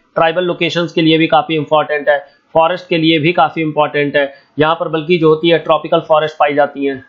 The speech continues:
Tropical डेसिडुअस पाया जाता है, तो काफी अच्छा एक forest region मिल जाता है हमें। slash and burn agriculture होती है यहाँ पर, slash and burn।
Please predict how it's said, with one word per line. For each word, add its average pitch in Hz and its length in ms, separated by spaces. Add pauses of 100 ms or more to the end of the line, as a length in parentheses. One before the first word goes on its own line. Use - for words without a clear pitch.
Tropical 151 400
डेसिडुअस 151 600
पाया 143 180
जाता 135 320
है, 127 140 (1300)
तो 151 60
काफी 165 260
अच्छा 175 260
एक 165 160
forest 160 400
region 156 400
मिल 143 200
जाता 135 400
है 170 60
हमें। 127 340 (300)
slash 165 220
and 156 140
burn 165 180 (140)
agriculture 151 480
होती 160 220
है 156 60
यहाँ 147 180
पर, 143 320
slash 143 580
and 143 560
burn। 139 280